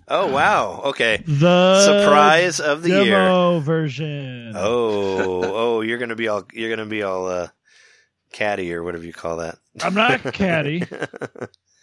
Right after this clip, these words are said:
Speaker 2: not being catty.
Speaker 1: Yeah.
Speaker 2: But I did think that as far as, like, of all the demos Nintendo's released for the free play, it was my favorite. Um, it was really well-rounded, and, um,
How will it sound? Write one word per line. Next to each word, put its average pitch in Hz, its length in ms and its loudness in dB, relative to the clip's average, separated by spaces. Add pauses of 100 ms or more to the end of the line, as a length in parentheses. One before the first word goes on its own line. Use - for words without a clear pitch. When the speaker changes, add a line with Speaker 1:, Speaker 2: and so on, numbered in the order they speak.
(160)
Speaker 2:
not 143 220 -10
being 202 220 -6
catty. 139 540 -8
Speaker 1:
Yeah. 95 260 -8 (760)
Speaker 2:
But 160 460 -2
I 160 140 0
did 165 240 0
think 156 220 -2
that 143 240 0
as 139 140 -10
far 151 260 0
as, 151 160 0
like, 131 340 -2 (520)
of 123 120 -4
all 147 160 0
the 156 120 0
demos 131 460 -2 (300)
Nintendo's 123 480 -4
released 110 460 -4
for 104 160 -6
the 95 100 -4
free 107 240 -8
play, 92 400 -6 (460)
it 131 80 2
was 120 180 4
my 107 120 4
favorite. 101 540 0
Um, 92 500 -6 (560)
it 135 80 2
was 113 160 4
really 127 240 4
well-rounded, 120 760 0
and, 101 360 -4
um, 95 400 -6